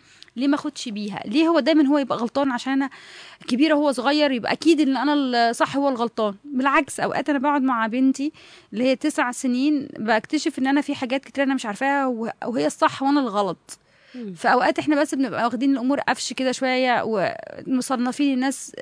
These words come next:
Speaker 1: ناس فوق وناس تحت، والاطفال هم اللي تحت واحنا اللي فوق واحنا اللي شاطرين. فالبيئه الداعمه للتغيير هي اللي عندها استعداد تسمع الطفل وتعمل حوار حقيقي مش مزيف،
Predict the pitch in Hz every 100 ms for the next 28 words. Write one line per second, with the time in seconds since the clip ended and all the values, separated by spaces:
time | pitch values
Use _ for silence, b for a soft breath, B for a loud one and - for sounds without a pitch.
0 | - - 254 - 294 330 247 240 254 -
1 | 262 - 247 - - 262 262 269 254 233
2 | 202 226 214 - 240 240 202 196 240 -
3 | - 220 196 165 - 220 277 B B B
4 | B B 226 190 294 202 208 214 269 247
5 | 220 226 262 269 226 190 220 269 208 185
6 | 202 - 302 - 262 254 - - 320 -
7 | 381 370 - 214 - 277 - 226 240 160
8 | 254 277 - - - 262 302 403 254 -
9 | 208 208 240 370 -